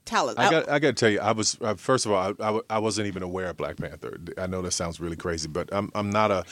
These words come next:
Speaker 2: superhero guy. I'm not a Marvel, you know, Superman. I just, you know, I'm, it's just never been something that I've e-, subscribed to even when I was, you know, younger. So I ran into Chadwick the night before at a restaurant, and he was just as gracious and,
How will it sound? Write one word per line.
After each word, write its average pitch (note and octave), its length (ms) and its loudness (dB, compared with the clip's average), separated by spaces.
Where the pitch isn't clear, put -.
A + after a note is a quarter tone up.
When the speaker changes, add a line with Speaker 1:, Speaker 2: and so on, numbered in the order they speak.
Speaker 2:
superhero A2 560 4
guy. G#2 260 0
I'm G2 120 -2
not G2 140 4
a F#2+ 40 2
Marvel, F#2 560 2
you F#2 180 -2
know, F#2 140 -4
Superman. F#2+ 560 0
I E2+ 160 -2
just, G2 320 -2
you A#2+ 80 0
know, F#2+ 120 4
I'm, G2 160 0
it's G#2+ 220 0
just G#2+ 180 2
never G#2+ 200 4
been F#2+ 160 0
something F#2 320 -2
that E2 180 -2
I've D#2+ 160 -2
e-, F2+ 160 -8
subscribed F2+ 440 -4
to E2+ 380 -8
even F2+ 240 -4
when F2 120 -4
I E2 80 -4
was, E2 340 -8
you E2 160 -6
know, D2+ 100 -8
younger. E2+ 460 -2
So G2+ 520 6
I G#2 100 2
ran G#2+ 220 4
into F2+ 120 -2
Chadwick F#2 420 2
the F#2+ 100 -2
night F2+ 280 -2
before F#2 580 -2
at E2+ 160 -6
a D#2+ 100 -8
restaurant, E2 640 -4
and E2 140 -8
he E2+ 140 -8
was D#2+ 360 -8
just - 340 -6
as F#2 140 -2
gracious A2+ 540 2
and, E2 220 -4